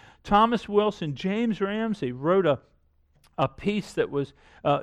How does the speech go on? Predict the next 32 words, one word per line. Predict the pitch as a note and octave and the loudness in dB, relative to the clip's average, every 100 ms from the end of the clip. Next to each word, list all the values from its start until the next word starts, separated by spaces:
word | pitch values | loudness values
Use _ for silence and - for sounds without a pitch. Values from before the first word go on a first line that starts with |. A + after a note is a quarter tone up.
| - | -6
hugely | - - B3 G3 E3+ D3+ | -6 0 0 0 0 0
influential | C#3+ C#3+ C#3 C#3 - C#3 A#2+ | 0 -2 -2 -2 -4 -6 -6
in, | B2 - | -8 -12
in | - B2 B2 | -10 -8 -8
changing | - D#3 C#3 C3+ | -4 -4 -4 -6
the | B2 | -4
hearts | C#3+ C3+ - | -2 -2 -2
of, | B2 A2 - | -6 -6 -4
of | C3+ A#2 | -4 0
Britain. | C#3 C3+ A#2 G2+ _ _ - D#3+ | 2 2 0 -10 _ _ -6 -4
Uh, | D3+ | -4
Charles | - G3 G3 A3+ G#3+ - | -4 -2 2 4 2 0
Middleton. | E3+ G3+ G#3 - A#2+ F2+ _ _ - | -2 2 0 0 -4 -6 _ _ -10
Uh, | - G#3 G3 | -6 -6 -4
so | - B3 | -2 0
there's | G#3+ B3 A3+ | 0 -2 0
names | A#3 C4 C4+ A3+ | 0 2 0 0
that | A#3+ | -2
we | G#3+ C4+ | -2 -2
don't | C4+ C4 | 0 0
even | A3+ G#3+ G3+ | -2 -2 -4
know | A3+ A3+ B3 D3 - _ _ _ _ | -6 -10 -8 -8 -8 _ _ _ _
that | - - | -6 -4
played | - A3 A3+ | -2 0 0
a | G#3 | -2
huge | - G#3+ A#3+ F3+ | -2 -8 -6 -6
role. | E3 F#3 G#3 D#3 | -2 0 2 0
He | A#2+ G3+ | 0 0
did | A3 A#3 | 2 0
it | A#3+ | -2
in | G#3+ | -6
community. | G3 G3 A#3 G3 D3 | -2 -2 -2 -2 -4